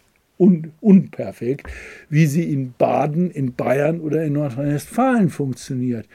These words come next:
Man wählt nur was, ähm, zum Teil was anderes. Ich sage das als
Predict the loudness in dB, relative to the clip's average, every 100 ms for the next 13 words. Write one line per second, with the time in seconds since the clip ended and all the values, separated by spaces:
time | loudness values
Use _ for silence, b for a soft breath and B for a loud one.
0 | B B B 2 4 6 6 6 4 2
1 | 2 -4 -10 -8 -8 -8 -12 -6 -4 -4
2 | -8 -6 -6 -4 -4 -4 -8 -12 -10 -8
3 | -6 -10 -14 -6 -2 2 2 4 0 -4
4 | -10 -10 -12